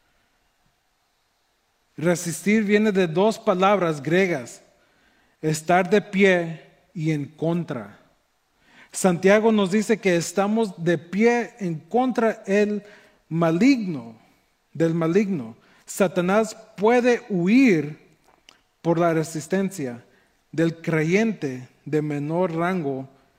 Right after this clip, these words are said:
en cual viene con la au-, autoridad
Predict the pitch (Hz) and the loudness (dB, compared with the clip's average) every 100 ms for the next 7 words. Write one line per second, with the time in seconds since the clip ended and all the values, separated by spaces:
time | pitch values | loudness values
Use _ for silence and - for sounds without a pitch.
0 | _ _ - 151 156 180 175 175 151 156 | _ _ -10 -10 -6 -2 0 -2 -4 0
1 | 196 214 175 139 127 - _ _ _ 165 | 2 2 0 -4 -10 -16 _ _ _ -2
2 | 165 151 156 - - 170 156 156 151 139 | -2 -4 -8 -10 -14 -8 -8 -4 -4 -4
3 | 139 180 156 135 - | -2 0 -2 -4 -14